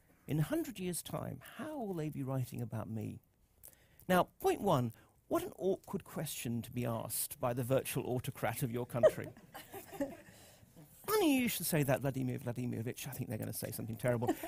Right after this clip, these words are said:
No. Um, but secondly, I think it also gives us a sense of where his head is at,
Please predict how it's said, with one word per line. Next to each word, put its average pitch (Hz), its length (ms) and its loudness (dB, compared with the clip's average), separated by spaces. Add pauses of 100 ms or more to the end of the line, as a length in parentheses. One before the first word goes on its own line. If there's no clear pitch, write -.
(120)
No. 135 160 8 (280)
Um, 202 320 12 (1200)
but 277 200 4
secondly, 254 680 6
I 202 80 6
think 220 160 2
it 208 80 6
also 202 320 4
gives 160 240 2
us 165 140 0
a 156 40 2
sense 160 360 2
of 139 100 -2
where 147 140 4
his 127 180 4
head 131 180 2
is 101 120 -6
at, - 160 -10